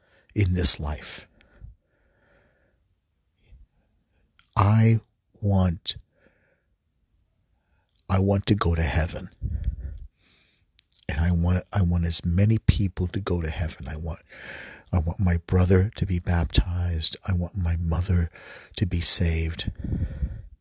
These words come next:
I even want my uncle that did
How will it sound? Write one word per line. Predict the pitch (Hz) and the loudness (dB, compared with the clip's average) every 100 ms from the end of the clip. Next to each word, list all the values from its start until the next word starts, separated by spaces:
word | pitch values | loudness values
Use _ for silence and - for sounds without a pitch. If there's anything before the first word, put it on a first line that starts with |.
| _ _ _ _ _ - | _ _ _ _ _ -2
I | 76 | 2
even | 98 101 95 | 4 4 2
want | 87 - | 0 -4
my | 90 85 78 | -2 -2 -2
uncle | 104 87 87 87 85 87 | 0 0 0 0 0 -2
that | 82 78 - _ - - - - - - - - - - - _ _ _ _ _ - 92 _ _ - | -4 -8 -12 _ -20 -18 -18 -18 -20 -20 -20 -20 -20 -20 -20 _ _ _ _ _ -16 -16 _ _ 0
did | 104 92 | 2 2